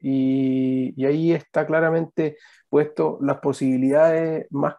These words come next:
más habituales. Una rotura meniscal simple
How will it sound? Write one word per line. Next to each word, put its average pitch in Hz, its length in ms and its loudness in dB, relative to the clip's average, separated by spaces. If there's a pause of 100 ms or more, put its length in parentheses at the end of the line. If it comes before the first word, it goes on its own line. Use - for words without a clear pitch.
más 156 300 2
habituales. 170 440 2
Una 143 220 2
rotura 165 320 0
meniscal 165 500 0
simple 185 600 -2